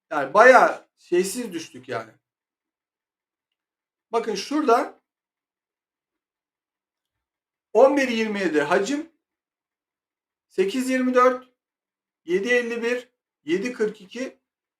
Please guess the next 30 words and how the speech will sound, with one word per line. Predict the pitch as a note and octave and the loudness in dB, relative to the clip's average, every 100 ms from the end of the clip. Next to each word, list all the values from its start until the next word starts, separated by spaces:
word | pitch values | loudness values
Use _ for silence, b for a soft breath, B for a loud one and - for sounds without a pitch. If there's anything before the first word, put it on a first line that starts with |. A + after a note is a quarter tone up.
| _ | _
yedi | D3 G3+ B3+ | 0 2 2
kırk | B3+ A3+ - | -2 -4 -6
iki | G3+ D4 - | -6 -6 -4
dünkü | A3+ A#3 | -8 -2
hacim | B3+ A3 F#3+ F#3 | 0 2 0 -4
kadar | F#3 A3 C#4+ - _ _ _ _ _ _ _ _ - | -2 0 -2 -4 _ _ _ _ _ _ _ _ -8
bir | B3+ | -4
hacimle | G#3+ A3 G#3+ C4+ A3+ A#3 - _ _ _ _ _ _ _ _ | 0 0 -2 -4 -4 -6 -8 _ _ _ _ _ _ _ _
birazcık | F#3 B3+ C4 C4 - | 4 6 6 2 2
daha | A3+ G#3 | 4 4
böyle | G3 G3 | 2 0
kademelerin | G#3 A3+ A3+ A3+ A3+ | 0 0 0 0 0
boş | G#3+ B3+ A#3 | 2 2 2
olduğu | G3+ F#3 F3 | 2 0 -2
bir | |
süreçte | F#3+ A3 G3+ G3 - E4+ - _ _ _ | -6 -2 0 0 -4 -10 -12 _ _ _
çok | - C#4 C4 | -2 -2 -2
sert | - C#4 - | 0 0 0
bir | A3 | -6
şekilde | A3 G#3 A3+ B3 | -10 -8 0 2
aşağıya | G#3+ - A#3 A#3+ A3 | 2 0 0 0 2
doğru | G3 G3 | 2 4
devam | G#3 F#3+ F#3+ | 2 2 0
ettik. | D3+ - C3 - | -4 -8 -18 -20
Hiç | A3+ F#3+ | -16 -4
alış | G3 G3 G3 | -2 -2 -2
gelmedi, | G#3 G3 F#3+ F#3 | -2 0 -2 -8
hiç | F#3 | -12
karşılama | - F#3+ F#3+ G3 F#3+ F#3 | -4 -4 -4 -6 -6 -4
olmadı. | F#3 F#3+ G3 G3 F#3+ F#3+ - | -4 -4 -4 -4 -2 -4 -8